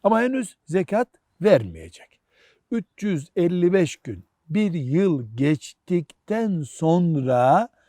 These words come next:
onun zekat yılı doldu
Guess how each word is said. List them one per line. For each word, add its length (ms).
onun 360
zekat 680
yılı 880
doldu 720